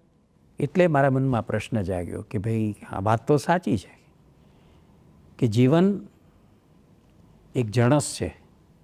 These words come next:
જીવન એક કુદરત તરફથી મળેલી બહુ જ મોટી બક્ષિસ છે. તો આપણે ગંભીરતાથી જીવનને ન લેવું જોઈએ. આ જીવન,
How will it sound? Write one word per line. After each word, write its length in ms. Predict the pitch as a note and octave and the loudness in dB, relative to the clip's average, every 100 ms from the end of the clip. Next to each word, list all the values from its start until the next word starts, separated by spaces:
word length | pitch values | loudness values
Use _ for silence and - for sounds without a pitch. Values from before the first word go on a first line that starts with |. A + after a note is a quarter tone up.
| _ _ _ _ _ B2+ | _ _ _ _ _ -2
જીવન 560 | B2 C3+ E3+ G3+ G3 - _ _ _ _ _ _ _ _ - | 2 4 4 2 -2 -14 _ _ _ _ _ _ _ _ 0
એક 300 | D#3+ E3 - - _ _ _ - - _ _ _ _ _ _ | 0 0 -10 -10 _ _ _ -20 -20 _ _ _ _ _ _
કુદરત 480 | D3+ C#3+ F#3+ F#3 - | 4 6 4 2 0
તરફથી 380 | D#3 E3 - D#3+ | 2 2 0 2
મળેલી 360 | A#2+ C#3+ C3+ | 4 4 2
બહુ 260 | A#2+ C3+ F3+ | 2 2 2
જ 60 | |
મોટી 240 | E3 C#3+ C#3 | -2 -2 -2
બક્ષિસ 600 | G#2 - - G2 - - | -2 -4 -8 -8 -10 -16
છે. 120 | - _ _ _ _ _ _ _ _ _ _ _ _ _ _ _ - | -18 _ _ _ _ _ _ _ _ _ _ _ _ _ _ _ -2
તો 60 | |
આપણે 200 | D3+ G#3 | 0 0
ગંભીરતાથી 680 | C#3+ B2+ C#3+ F#3 F#3 - F3+ | 2 4 4 4 2 2 2
જીવનને 380 | C3+ D3+ D#3+ D3 | 2 2 0 0
ન 160 | D3+ | 0
લેવું 260 | F3+ G3+ F#3 | -2 -4 -4
જોઈએ. 380 | D#3 E3 F#3 - _ _ _ _ _ _ _ _ _ | -2 -2 -4 -12 _ _ _ _ _ _ _ _ _
આ 140 | C#3 F3+ | 2 2
જીવન, 540 | C3 C3+ C#3 D#3+ E3+ | 4 2 4 2 0